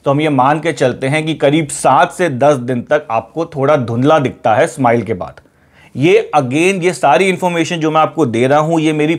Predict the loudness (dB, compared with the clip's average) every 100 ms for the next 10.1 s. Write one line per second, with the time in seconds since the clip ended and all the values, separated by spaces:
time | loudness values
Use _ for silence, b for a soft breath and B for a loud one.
0 | -2 -2 -2 -2 -2 0 0 2 2 0
1 | 0 0 2 2 0 -8 -20 -6 -4 -2
2 | -2 0 0 0 -2 -2 -2 -4 0 0
3 | -2 -8 -6 -4 0 2 2 0 -2 -2
4 | 0 -2 0 0 0 0 2 2 0 2
5 | 2 4 4 4 2 2 0 -2 -6 B
6 | B 0 0 0 0 0 0 0 -4 -4
7 | -4 -4 -4 -8 -6 -6 -4 -4 -2 -4
8 | -2 -2 0 -2 2 2 0 0 2 2
9 | 2 -2 0 2 2 0 -2 2 2 2
10 | -2